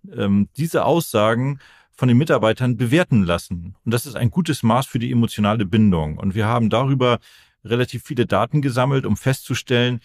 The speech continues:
was kann eine Führungskraft eigentlich verändern? Wo kann sie eine Wirkung erzielen? Wie groß könnte die sein? Und, ähm, haben das dann versucht auszuwerten, um eben zu sehen, welche unserer Instrumente wirken,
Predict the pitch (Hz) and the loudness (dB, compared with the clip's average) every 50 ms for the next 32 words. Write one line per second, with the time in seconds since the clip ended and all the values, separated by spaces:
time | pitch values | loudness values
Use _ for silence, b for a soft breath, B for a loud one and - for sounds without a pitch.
0 | b b b b b - 120 131 - - - 156 156 139 - 117 123 - - - | b b b b b -4 -4 -2 -2 -2 0 0 0 2 2 0 0 0 0 0
1 | 135 139 135 - - - 131 - - - 123 117 113 - - - 110 - 127 160 | 2 2 0 0 -2 -4 -4 -4 -4 -4 -2 -2 -2 -2 -2 -6 -4 0 2 2
2 | 165 143 113 87 82 80 80 78 b b b b b - 80 101 135 156 - - | 2 2 2 0 0 -2 -4 -8 b b b b b -8 -2 0 0 0 0 0
3 | 147 135 127 120 123 127 104 92 107 160 185 - 165 127 107 95 92 - - 110 | 0 0 2 0 2 0 0 2 2 0 0 0 -2 -2 -2 -4 -4 -2 0 2
4 | 95 90 80 101 92 104 90 110 165 202 - - - 135 120 95 95 82 95 95 | 2 2 2 0 -2 0 2 2 2 2 0 0 0 0 0 0 0 -2 -2 -2
5 | 80 78 92 85 87 90 85 80 B B B B B B B B B _ _ 107 | 0 0 0 0 2 0 -2 -4 B B B B B B B B B _ _ 2
6 | 110 113 104 - 117 104 101 104 104 101 101 101 101 110 110 87 120 117 110 104 | 2 2 2 0 0 0 2 2 4 4 4 2 0 -4 -4 -2 0 2 2 2
7 | 123 120 - - 113 107 - 113 107 117 113 - - - - 147 151 - - - | 2 0 0 0 0 0 0 -2 -4 -4 -6 -8 -6 -2 -2 -2 -2 -2 -4 -4
8 | 104 95 101 104 104 - 135 131 131 117 - 117 123 131 - 123 117 117 113 - | 0 2 2 0 2 0 -2 -2 -2 -2 0 0 0 0 0 0 0 0 0 0
9 | - 117 92 95 110 120 123 95 104 117 131 - 135 117 113 101 104 104 104 117 | -2 -2 0 2 2 2 2 2 2 0 0 0 -2 -2 -2 -2 -2 -2 -4 -4
10 | 113 - - - 107 104 107 120 117 - 131 107 87 92 117 127 135 - 101 101 | -6 -8 -2 0 2 2 2 2 0 -2 -2 -2 0 0 0 0 0 2 2 2
11 | 110 113 | 2 0